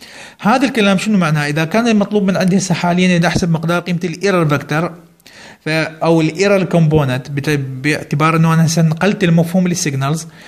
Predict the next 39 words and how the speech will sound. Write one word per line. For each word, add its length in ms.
فالايرور 500
كومبوننت 520
E 260
of 200
T 120
ممكن 520
إنه 180
أنا 120
أمثلها 300
بهذا 260
الشكل. 320
هي 220
عبارة 380
عن 240
مقدار 360
قيمة 220
الجي 300
of 160
T 20
ناقص 540
سي 360
اكس 280
of 180
T 140
ضمن 180
الفترة 500
T 180
أكبر 460
أو 40
تساوي 420
لي 120
تي 160
واحد 380
أقل 260
أو 80
تساوي 380
تي 100
اثنين 360
وصفر 640